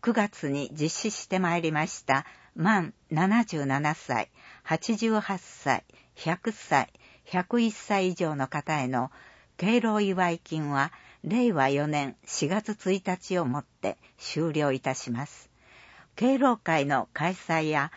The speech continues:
金婚のお祝い、百歳祝い花などの敬老事業につきましては、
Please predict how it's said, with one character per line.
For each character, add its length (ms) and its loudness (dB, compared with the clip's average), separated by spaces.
金 260 2
婚 280 0
の 240 0
お 120 0
祝 340 0
い、 100 -8
百 320 -4
歳 480 2
祝 260 4
い 120 2
花 300 -2
な 160 0
ど 140 -2
の 220 0
敬 220 4
老 200 4
事 160 -2
業 200 4
に 120 -4
つ 140 -18
き 120 -2
ま 160 2
し 160 -8
て 120 -2
は、 220 2